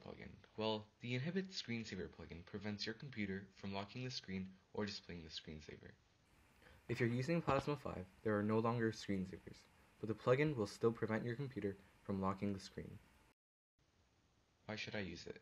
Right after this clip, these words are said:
This plugin can prevent those annoying situations where your computer automatically locks or goes into the screensaver. How do I use it?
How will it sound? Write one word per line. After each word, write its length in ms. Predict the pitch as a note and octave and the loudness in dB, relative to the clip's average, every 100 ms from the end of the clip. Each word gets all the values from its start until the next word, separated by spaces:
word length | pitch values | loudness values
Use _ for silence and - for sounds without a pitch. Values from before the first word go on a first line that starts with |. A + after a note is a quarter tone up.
| _ | _
This 220 | B2 C3 - - | -8 -6 -8 -6
plugin 380 | B2 A#2+ A#2+ | -4 -4 -6
can 140 | A2+ A2 | -8 -4
prevent 340 | G#2 G2+ G2+ | -4 -2 -2
those 200 | G#2 F#2+ | -2 -4
annoying 360 | F#2+ F#2+ A#2+ D3 | -2 -4 -4 -4
situations 760 | D3 C3 - F#2 F#2 G2+ G2 - | -8 -8 -4 -2 -2 -4 -6 -6
where 140 | F#2+ | -4
your 140 | F2+ F2+ | -2 -4
computer 360 | F#2+ F#2+ A2 - - | -6 -4 -4 -2 -2
automatically 640 | G2 A2 B2 C3 C#3 A#2 F2+ | -2 0 -2 -2 -6 -4 -2
locks 420 | E2+ F#2+ - - - _ _ - | -4 -4 -8 -16 -18 _ _ -4
or 100 | G#2 | -2
goes 240 | G2+ G2 | 0 -2
into 180 | F#2+ F#2+ | -2 -4
the 120 | F#2+ | -6
screensaver. 760 | F#2 - F#2+ F2 - - - - - _ _ _ _ _ _ _ _ _ _ _ _ _ _ - | -6 -6 -6 -8 -8 -14 -16 -20 -20 _ _ _ _ _ _ _ _ _ _ _ _ _ _ -4
How 80 | G#2 | 0
do 100 | A#2+ | 4
I 60 | C3 | 4
use 260 | G#2+ F#2+ | 2 0
it? 160 | - | -4